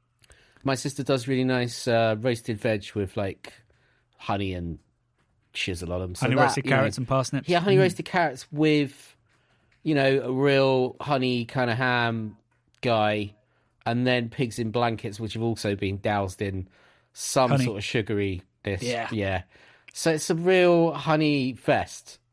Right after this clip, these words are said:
Speaker 1: a porky honey meat fest. Um, it's pretty good. It was all right. How about you? How was your Crimbo, mate?
Speaker 2: Well, I, I was gonna say, so I was, I was on Christmas dinner cooking duty, and
Speaker 1: Oh,
Speaker 2: I,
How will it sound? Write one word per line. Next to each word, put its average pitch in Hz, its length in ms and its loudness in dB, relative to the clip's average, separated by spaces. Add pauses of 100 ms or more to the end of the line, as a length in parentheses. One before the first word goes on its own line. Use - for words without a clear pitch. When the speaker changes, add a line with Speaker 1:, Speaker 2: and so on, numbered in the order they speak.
(520)
Speaker 1:
a 117 80 -4
porky 123 840 -2
honey 117 340 -2
meat 113 260 -4
fest. - 520 -8 (600)
Um, 92 540 -2 (380)
it's - 100 -20
pretty 175 180 2
good. 208 220 4
It - 180 -20
was 151 100 -4
all 196 60 4
right. 247 260 2
How 156 100 -2
about 175 180 2
you? 117 280 2
How 135 100 0
was 139 120 0
your 131 200 2
Crimbo, 98 360 -4
mate? 92 200 -8 (140)
Speaker 2:
Well, 160 200 4
I, 156 120 8
I 160 200 6
was 175 100 2
gonna 156 120 2
say, 147 140 4
so 156 180 6
I 185 120 10
was, 175 180 4
I 170 80 8
was 190 140 6
on 170 100 4
Christmas 165 340 0
dinner 156 200 4
cooking 143 300 0
duty, 123 520 -6 (400)
and 139 180 2
Speaker 1:
Oh, 143 60 6
Speaker 2:
I, 139 480 6